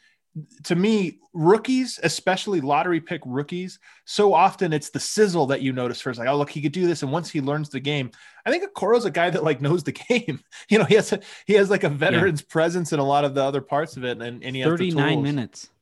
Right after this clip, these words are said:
Speaker 2: team
Speaker 1: Yeah, thir-,
Speaker 2: high. Thir-
Speaker 1: and, and that tells you something for a team that's five and four right now. For him to play, and they do have, you know, veterans, albeit JaVale McGee, um, you know, guys behind him that at least have some, <laughs> some experience. And then the last guy I wanna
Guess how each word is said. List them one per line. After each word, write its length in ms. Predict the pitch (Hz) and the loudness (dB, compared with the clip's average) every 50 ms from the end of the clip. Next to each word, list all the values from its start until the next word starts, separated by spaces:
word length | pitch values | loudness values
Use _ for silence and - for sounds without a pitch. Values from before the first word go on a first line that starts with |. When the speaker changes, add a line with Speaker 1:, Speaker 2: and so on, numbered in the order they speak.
| _ _ _ | _ _ _
Speaker 2:
team 140 | - - 147 | 0 2 4
Speaker 1:
Yeah, 100 | 156 156 | 4 4
thir-, 160 | 131 139 143 | 2 0 -2
Speaker 2:
high. 220 | 139 123 95 85 - _ _ _ | -4 -4 -8 -10 -14 _ _ _
Thir- 100 | - 131 | -4 2
Speaker 1:
and, 180 | 175 220 220 185 | 4 4 4 4
and 140 | 196 185 185 | 4 4 4
that 140 | 202 196 - | 2 2 2
tells 240 | - 226 269 285 | 0 0 0 0
you 80 | 311 - | -2 -4
something 340 | - - 156 135 - 147 139 | -4 -4 -4 -4 -4 -4 -2
for 140 | - 160 147 | 0 0 0
a 40 | |
team 180 | 147 - 208 214 | 0 -2 -4 -6
that's 180 | 220 185 - - | -6 -6 -8 -6
five 340 | - - 160 165 185 170 | -2 0 2 2 2 0
and 140 | 180 170 151 | -2 -6 -6
four 240 | - 170 165 175 175 | -6 -6 -4 -2 0
right 200 | 165 156 147 123 | 0 0 0 0
now. 320 | 139 147 151 156 151 143 | -2 -2 0 0 0 0
For 160 | 131 - 147 135 | 0 0 -2 -2
him 220 | 131 160 160 156 | -2 -2 -4 -4
to 60 | 143 | -4
play, 180 | - - 160 156 | -4 -2 -2 0
and 100 | 151 139 | 0 0
they 80 | 147 | -2
do 220 | 143 139 151 175 175 | -2 -2 -2 -2 0
have, 320 | 143 151 131 127 123 127 - | 2 4 4 4 2 0 -4
you 80 | 131 127 | -4 -4
know, 100 | 123 120 | -4 -4
veterans, 420 | 113 123 120 123 131 143 143 143 | -2 -2 0 0 0 -2 -4 -4
albeit 360 | - 139 123 120 127 120 117 - | -4 -4 -4 -4 -6 -6 -8 -8
JaVale 280 | - 113 117 107 110 120 | -8 -8 -8 -8 -8 -8
McGee, 300 | 135 135 143 165 180 - - - - - - - | -6 -4 -4 -4 -4 -6 -12 -20 -20 -14 -2 0
um, 320 | 143 139 135 135 135 135 | 2 4 4 2 2 0
you 80 | 139 135 | 0 0
know, 120 | 131 120 | 0 -2
guys 280 | 123 131 151 143 147 143 | 0 2 2 2 2 2
behind 320 | - 139 - 143 139 135 | 0 -2 0 0 0 -2
him 60 | 131 | -2
that 80 | 131 127 | -2 -2
at 80 | 120 | -2
least 180 | 131 131 123 - | -2 -2 -2 -2
have 160 | 139 131 117 | -2 -2 -2
some, 180 | - 131 123 147 - | -4 -6 -8 -8 -10
<laughs> 40 | - | -10
some 180 | - - 135 123 | -10 -8 -8 -8
experience. 560 | 120 - - - 151 156 156 139 151 - - - - - - _ - | -8 -10 -6 -4 -4 -2 -2 -4 -6 -8 -14 -20 -20 -20 -8 _ 2
And 120 | 196 196 | 2 2
then 80 | 196 202 | 2 2
the 60 | 196 | 0
last 260 | 196 196 220 240 - | 0 0 -2 -2 -2
guy 120 | - 226 196 | 0 2 2
I 80 | 185 | 2
wanna 400 | 175 175 175 170 165 160 156 - | 2 2 0 0 0 -2 -4 -6